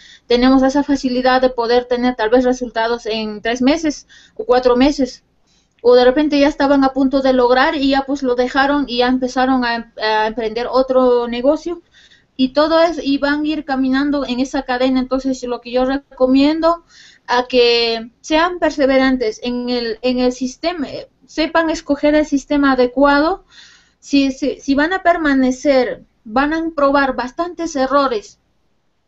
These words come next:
y van a ir corrigiendo, pues, obviamente sí o sí van a tener resultados, y eso es lo que yo veo, ¿no? Eh, también es ba-, básico confiar que, eh, de que pueda va-, eh, de que pueda tener ánimos cada día,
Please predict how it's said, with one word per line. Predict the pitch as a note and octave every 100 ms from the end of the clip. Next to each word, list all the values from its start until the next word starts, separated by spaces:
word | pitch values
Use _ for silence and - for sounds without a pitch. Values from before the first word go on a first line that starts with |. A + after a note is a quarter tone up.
| _ _ _
y | B3+ A#3+
van | C4 C#4+
a | C#4
ir | D4 C4+
corrigiendo, | C#4 C4+ C#4 C#4+ C#4 C#4 C#4
pues, | C4 B3+ - _ _
obviamente | B3+ D4 D#4+ D4+ C#4+ C4+ C#4 C#4+
sí | C#4 C4+
o | C4+
sí | C4+
van | B3 A#3+
a | B3
tener | B3 A#3+
resultados, | A3 - G#3+ - A3+ A#3+ C#4+ - _ - - -
y | A3+ C4
eso | C4+
es | C#4
lo | B3
que | B3 A#3+ A#3+
yo | A#3+ B3 B3 A#3+
veo, | B3 C4 B3+ G#3+
¿no? | G#3+ B3+ E4+ _ _ - _ _ _ _ _ _ _
Eh, | B3+ C4 C4 C4
también | C4+ D4 D#4
es | D4+ D4
ba-, | C#4 B3
básico | A#3+ C#4+ D#4+ D#4 C#4
confiar | C4 B3+ B3+ C4 C#4 D4+ D#4 D#4 -
que, | - B3+ A#3 A3+ A3 A3 _ _ _ _ _ _ _ _ _ _ _ _ _ _ _ _ _ _ _ _ _ _
eh, | A#3 A#3+ A#3 A3+ A3
de | B3
que | C4
pueda | C4 E4 F4 D4
va-, | B3+ D4 C#4+
eh, | C4 B3+ B3
de | B3
que | B3+ B3+
pueda | D#4 E4+ E4
tener | D#4+ D#4 D4
ánimos | D#4+ D4+ C4 A3 -
cada | C4+ B3+
día, | B3 A3+ G3+ F#3+